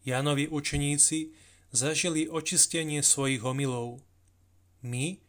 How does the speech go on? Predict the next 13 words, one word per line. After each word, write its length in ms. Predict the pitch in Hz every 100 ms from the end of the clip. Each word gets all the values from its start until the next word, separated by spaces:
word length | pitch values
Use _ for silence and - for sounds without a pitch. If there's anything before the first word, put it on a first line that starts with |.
| _ _ -
Ježišovi 640 | 131 139 185 196 185 160
učeníci, 800 | 151 143 160 160 165 - 175 170 - - _ _ -
môžeme 480 | 139 143 143 143 131
prežiť 640 | - 135 131 160 - - _ _ _ -
neprekonateľnú 960 | 147 180 175 180 180 180 175 175 160 143
skúsenosť 880 | - 143 139 - 156 156 156 -
očistenia 880 | 160 143 156 - 151 147 147 147 147 - - - _ -
od 160 | 143 -
všetkých 480 | - 165 - 165
našich 480 | 139 143 135 156 123
hriechov 560 | 139 147 143 131 120 117 - -
s 160 | - 139
nádejou 720 | 135 143 147 147 147 147 143